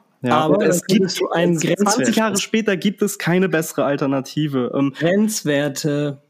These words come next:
Speaker 2: Grenzwerte festlegen.
Speaker 1: Bin ich
Speaker 2: Wenn, äh, bei, wenn du, wenn du, wenn du Diabetes hast,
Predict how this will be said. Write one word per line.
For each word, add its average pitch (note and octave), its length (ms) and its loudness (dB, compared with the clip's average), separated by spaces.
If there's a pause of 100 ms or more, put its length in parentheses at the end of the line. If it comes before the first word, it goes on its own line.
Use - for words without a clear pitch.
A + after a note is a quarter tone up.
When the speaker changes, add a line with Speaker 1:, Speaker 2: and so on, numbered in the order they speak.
(160)
Speaker 2:
Grenzwerte D#3+ 560 -2
festlegen. C3 540 -6 (1200)
Speaker 1:
Bin D#3+ 140 0
ich F#3+ 120 4
Speaker 2:
Wenn, F3+ 60 2
äh, A3+ 300 0
bei, A3+ 280 0
wenn B3+ 140 4
du, C4 120 2
wenn B3 120 2
du, C4+ 200 0
wenn A#3+ 140 2
du C4+ 300 0
Diabetes G#3 640 0
hast, - 420 -6